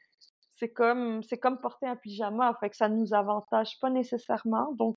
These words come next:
euh, euh, quand il y a des modes comme ça, un peu bohème, avec, euh, des trucs aussi, des froufrous en avant qui accentuent encore plus la poitrine, ben,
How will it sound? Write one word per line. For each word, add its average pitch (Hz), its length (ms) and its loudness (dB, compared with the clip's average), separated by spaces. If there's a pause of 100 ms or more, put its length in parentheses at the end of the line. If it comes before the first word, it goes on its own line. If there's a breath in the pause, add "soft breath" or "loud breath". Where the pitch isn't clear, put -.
(140)
euh, 202 200 2 (840 loud breath)
euh, 202 320 -2 (240)
quand 262 120 4
il 254 80 0
y 247 40 2
a 233 60 4
des 233 140 0
modes 247 300 0
comme 226 200 -4
ça, 262 180 -4
un 240 100 0
peu 247 180 -2
bohème, 226 840 4
avec, 202 320 -2 (120)
euh, 202 160 6
des 214 220 -4
trucs - 400 -2
aussi, 240 320 -4
des 220 160 0
froufrous - 760 -6
en 233 160 0
avant 233 460 0
qui 220 160 -2
accentuent 214 480 -4
encore 240 320 0
plus 240 180 -14
la - 100 0
poitrine, 247 480 2 (600 soft breath)
ben, 226 260 0